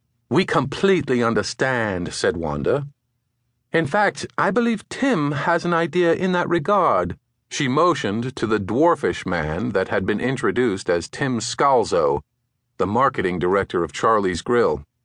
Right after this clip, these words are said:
"Yes," Tim piped up. As you know, sales at most Charlie's Grill stores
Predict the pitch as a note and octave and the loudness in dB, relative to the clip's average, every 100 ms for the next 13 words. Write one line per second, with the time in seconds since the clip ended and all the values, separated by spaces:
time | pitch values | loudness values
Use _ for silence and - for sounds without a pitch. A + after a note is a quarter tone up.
0 | _ _ _ - E3 G3 A#2 - - - | _ _ _ -4 -2 0 -2 -6 -14 -16
1 | _ _ - F#2 D2+ E2+ D2+ E2 D#2 - | _ _ -4 -2 0 0 0 -2 -4 -6
2 | _ _ _ _ _ _ _ C3+ E3 E3 | _ _ _ _ _ _ _ -2 -2 0
3 | F3 D3+ D#3 A2+ A2 G2+ _ - - F3+ | 0 2 4 4 2 -2 _ -6 0 2
4 | F3 A2+ G2+ G#2 A#2+ C3 C3+ - - C3 | 4 2 2 0 0 -2 -2 -8 0 2
5 | C#3+ C#3+ B2+ F#2+ A2+ C#3 C#3+ C#3+ D3 D#3 | 4 2 -4 -2 0 0 -2 0 2 2
6 | D#3+ - | 0 -6